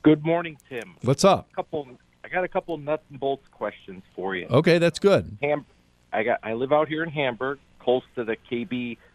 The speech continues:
Speaker 1: towers.
Speaker 2: Sure. It's G R's tower two, by the way, right on Big Tree Road, those six, th-, that array of six towers.
Speaker 1: Oh, yes. I live, I can look out my window and see them. Question is, are you running that at fifty thousand watts still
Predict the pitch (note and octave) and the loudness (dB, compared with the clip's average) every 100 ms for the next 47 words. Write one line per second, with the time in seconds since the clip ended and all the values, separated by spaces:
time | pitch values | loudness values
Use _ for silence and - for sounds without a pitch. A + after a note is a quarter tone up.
0 | - A#2 A2 A#2+ D#3+ - _ - G#3+ G#3+ | -6 0 2 0 -4 -8 _ 0 2 4
1 | - - - D3 - - F#3 G#3+ F3+ D3 | 0 -2 2 2 0 0 6 6 6 4
2 | D#3+ D3+ C#3+ - D3+ A2 F#2+ F#2 F2 E2+ | 4 4 4 4 4 4 2 0 -4 -6
3 | B2 A#2 A#2+ A#2 B2 B2 - C3+ A#2 A2 | 0 4 4 4 4 2 2 4 6 4
4 | F2 F#2+ F#2 A#2 - - - G#2+ G#2+ A2+ | 4 0 0 -2 -4 -6 -2 -2 0 2
5 | A2 G#2 B2+ C3 G2+ - A#2 - G2 F2 | 2 4 4 4 2 0 -2 0 0 -2
6 | - - - _ _ _ _ - B2+ C3 | -8 -12 -14 _ _ _ _ 2 4 4
7 | G2+ - F#2+ A2+ G2 - _ _ G2+ G2 | -2 -4 -4 -4 -4 -12 _ _ -8 -4
8 | G#2 A#2 C#3+ C#3 G2 B2+ C3 B2+ A#2 A2+ | -2 0 2 2 2 -2 0 2 2 0
9 | - A#2 G2 D2 - - _ _ _ G3 | -6 -8 -8 -12 -18 -20 _ _ _ 0
10 | G#3 - B2+ G2+ G#2 F#2+ - _ _ A2+ | 0 -2 -4 0 0 0 -6 _ _ 0
11 | A2 C#3+ F3 G3 F#3+ F3+ D#3+ D#3 C#3+ A#2 | 0 2 2 2 2 2 2 2 2 -2
12 | A#2 C3+ - C#3 C3 C3+ B2+ B2 C3 - | -2 -4 -4 2 4 4 0 -2 -2 -2
13 | _ D#3 D#3 | _ 0 0